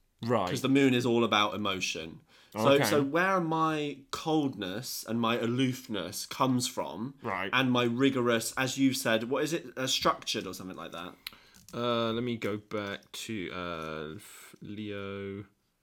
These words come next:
Speaker 2: No, no, on Capricorn it said, like, they're, um,
Speaker 1: Oh,
Speaker 2: like,
Speaker 1: okay.
Speaker 2: well, they plan or something like that.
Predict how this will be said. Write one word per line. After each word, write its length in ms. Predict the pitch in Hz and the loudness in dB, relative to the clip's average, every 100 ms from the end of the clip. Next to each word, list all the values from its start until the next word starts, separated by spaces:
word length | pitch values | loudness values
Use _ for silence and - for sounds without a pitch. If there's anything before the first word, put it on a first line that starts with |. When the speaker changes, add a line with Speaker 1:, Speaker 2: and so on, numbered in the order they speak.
| _ _ - | _ _ -4
Speaker 2:
No, 140 | 143 151 | 2 4
no, 160 | 139 | 4
on 140 | 131 139 | 2 2
Capricorn 540 | 160 131 120 110 107 | 0 -2 -2 -2 -2
it 100 | 104 | -2
said, 160 | 120 110 | -4 -2
like, 180 | 113 | -4
they're, 380 | 123 110 110 110 | -2 0 0 0
um, 460 | 110 110 107 104 104 | -2 -2 -2 -6 -2
Speaker 1:
Oh, 100 | 127 | 0
Speaker 2:
like, 200 | 113 113 | 2 0
Speaker 1:
okay. 220 | 101 98 - 117 | -4 -10 -10 -2
Speaker 2:
well, 240 | 127 127 - | 0 0 -2
they 160 | 135 120 | -4 -4
plan 320 | - 139 147 | 0 0 2
or 60 | 147 | 0
something 280 | 156 147 156 | -4 -6 -4
like 180 | 151 143 | -4 -2
that. 260 | 170 196 | -2 -4